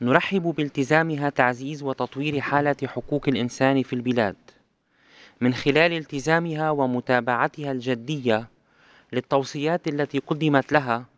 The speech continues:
في الاستعراض الدوري الشامل الماضي عام ألفين وإحدى عشر، والتي تضمنت تعديلات في قوانين مكافحة التمييز وتحقيق المساواة. ويوصي وفد لبنان بما يلي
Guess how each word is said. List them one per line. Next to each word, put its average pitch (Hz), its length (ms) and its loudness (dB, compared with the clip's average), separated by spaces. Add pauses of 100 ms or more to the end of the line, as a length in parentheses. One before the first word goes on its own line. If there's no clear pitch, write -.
(380)
في - 80 0
الاستعراض 135 640 2
الدوري 143 360 -2
الشامل 143 500 0
الماضي 123 540 2 (460)
عام 131 280 2
ألفين 139 460 -2
وإحدى 120 280 -2
عشر، - 420 -6 (640)
والتي 131 420 4
تضمنت 165 600 2
تعديلات 139 560 0
في 151 280 -2
قوانين 139 600 2
مكافحة 131 540 -2
التمييز 131 720 0 (360)
وتحقيق - 560 -2
المساواة. 117 600 0 (1160)
ويوصي 160 480 2
وفد 156 280 0
لبنان 147 440 0
بما 139 260 4
يلي 101 320 0